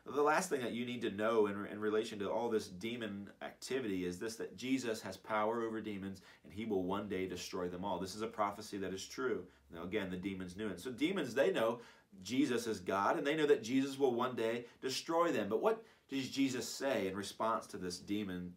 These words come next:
calling out? He rebukes him and he says, "Silent, be silent and come out of him." The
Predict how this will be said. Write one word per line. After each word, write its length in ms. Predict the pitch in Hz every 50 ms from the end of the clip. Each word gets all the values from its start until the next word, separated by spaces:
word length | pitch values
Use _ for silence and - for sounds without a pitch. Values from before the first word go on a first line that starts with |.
| _ _ -
calling 340 | - 92 92 90 90 92
out? 220 | 95 92 80 - - _ _ _ _ _ _ _ _ _
He 80 | - 139
rebukes 480 | 147 147 135 131 170 202 220 226 - -
him 100 | 107 - - - - _ _ _ _ _ _ _ _ _ _ _
and 60 | - 139
he 60 | 147
says, 240 | 175 175 160 - - - -
"Silent, 640 | - - - - 196 196 226 254 233 - - - -
be 120 | 165 214
silent 500 | 220 - 233 214 247 262 185 117 110 110
and 140 | 110 135 127
come 160 | 185 196 190
out 160 | 190 220 240
of 100 | 214 -
him." 200 | 98 92 92 92 - - _ _ _ _ _ _ _ _ _ _ _ _ _ -
The 120 | 82 82